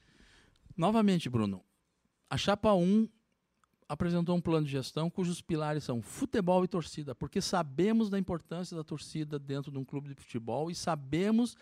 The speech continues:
das carências que a relação Grêmio-torcida apresentam e que nós vamos melhorar. Já a outra chapa, a torcida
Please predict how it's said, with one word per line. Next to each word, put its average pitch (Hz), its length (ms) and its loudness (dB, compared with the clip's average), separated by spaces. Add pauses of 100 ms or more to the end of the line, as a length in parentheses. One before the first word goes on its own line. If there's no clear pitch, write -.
(520)
das 151 300 -2
carências 185 840 -2
que - 100 -2
a 175 40 2
relação 170 540 -2
Grêmio-torcida 175 960 -2 (300)
apresentam 156 720 -2
e 175 60 -8
que 160 100 -10
nós 160 200 -2
vamos 156 260 -2
melhorar. 165 420 -6 (460)
Já 202 260 2
a 277 60 0
outra 208 280 0
chapa, 185 540 -2 (800)
a 196 100 -2
torcida 233 600 -2